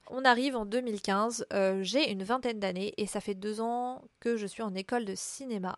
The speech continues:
Il me reste encore deux ans d'études, si je me rappelle bien, ou un an,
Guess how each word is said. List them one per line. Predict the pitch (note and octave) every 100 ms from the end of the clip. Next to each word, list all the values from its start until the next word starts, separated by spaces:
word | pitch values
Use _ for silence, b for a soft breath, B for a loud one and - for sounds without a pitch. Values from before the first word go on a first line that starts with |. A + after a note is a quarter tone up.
| -
Il | A3
me | G3+
reste | G3+ A#3+ -
encore | G3 A3+ B3
deux | F#3+ G3+ G3
ans | A#3+
d'études, | G#3 G3 - C#4 C4 C#4
si | C4 - -
je | G#3+
me | G3
rappelle | G3 G3 G#3 G#3
bien, | G#3 C4+
ou | A#3+
un | G#3 G3+
an, | G3+ E4